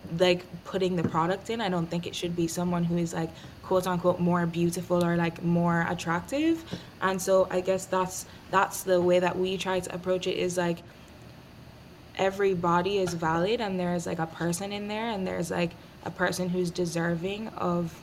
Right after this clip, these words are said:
care. And that's why you should take care of yourself, not because you're, you're,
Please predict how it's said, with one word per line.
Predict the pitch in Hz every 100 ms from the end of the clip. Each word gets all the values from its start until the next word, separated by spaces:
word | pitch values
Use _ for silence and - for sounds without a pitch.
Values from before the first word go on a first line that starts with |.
| - -
care. | - 180 180 226 294 - - - - - -
And | - 185 180 180 165
that's | 185 - - 180
why | 170 165
you | 165 175
should | 170 170
take | 170 165
care | 170
of | 165
yourself, | 165 170 165
not | 175 -
because | 180 - 180 165 165
you're, | 170
you're, | 175 165 165